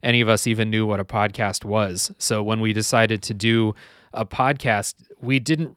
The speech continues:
we didn't really think about other podcast, like, subjects. We were just like, "Hey, let's just do top threes for a podcast." We've been doing it forever. So, um,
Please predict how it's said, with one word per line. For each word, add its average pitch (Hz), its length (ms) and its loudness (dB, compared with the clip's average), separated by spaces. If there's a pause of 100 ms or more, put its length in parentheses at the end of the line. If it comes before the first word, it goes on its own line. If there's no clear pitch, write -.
we 131 100 4
didn't 190 240 6
really 131 260 4
think 185 280 -2
about 110 300 2
other 117 340 4
podcast, 107 800 -2 (500)
like, 107 340 0 (240)
subjects. 123 600 2
We 117 120 2
were 117 60 2
just 110 200 -2
like, 107 160 0
"Hey, 156 180 4
let's 120 260 -2
just - 300 -4
do 117 160 2
top 98 320 -2
threes 104 560 -2
for 104 160 -4
a 95 60 -4
podcast." 101 560 -6
We've 113 120 0
been 104 140 -2
doing 110 240 2
it 95 140 -4
forever. 98 580 -4
So, - 340 -6 (1160)
um, 117 340 2